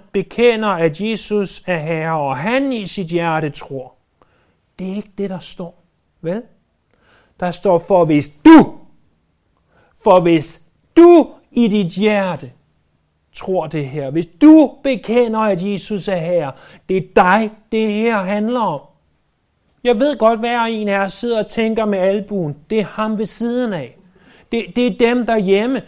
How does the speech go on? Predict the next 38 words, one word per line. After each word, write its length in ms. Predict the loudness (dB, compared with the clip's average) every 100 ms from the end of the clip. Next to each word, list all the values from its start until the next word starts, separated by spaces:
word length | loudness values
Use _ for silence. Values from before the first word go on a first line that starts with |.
| -16 -10
Det 60 | -8
er 200 | -2 -2
dem, 100 | 2
der 120 | 0
ikke 240 | 0 -4 -8
kunne 200 | -10 -6
komme 360 | -6 -4 -6
i 40 | -4
dag. 280 | -4 -4
Nej, 240 | -6 -8 -6
lad 140 | -4
være 240 | -2 -2 -2
med 120 | -4
at 60 |
tænke 400 | -6 -8 -6 -6
på 100 | -8
dem. 300 | -4 -2 -2 -4 -20 _
Tænk 480 | -6 -2 -2 -2 -14 _ _
på 120 | -8
dig. 380 | -6 -6 -8 -14 _ _ _ _ _ _ _
Har 140 | -6
du 340 | -4 0 0 0 -2
bekendt 500 | -4 -2 -4 -4 -8
Jesus 460 | -6 -6 -6 -10 -10
som 260 | -8 -8
Herre? 340 | -8 -8 -10 -10 -16 -20 -2
Er 180 | 0
det 140 | 0 -4
sådan, 460 | -6 -6 -6 -6
at 140 | -10 -8
det 120 | -8
kan 160 | -8 -12
ses 640 | -8 -6 -6 -8 -10 -10
i 120 | -8
dig, 480 | -6 -6 -6 -6 -10 -14 -20 -14
at 180 | -6 -4 -2
Jesus 680 | -4 -4 -6 -8 -8 -10 -18 _ _
bor 500 | 2 2 0 -6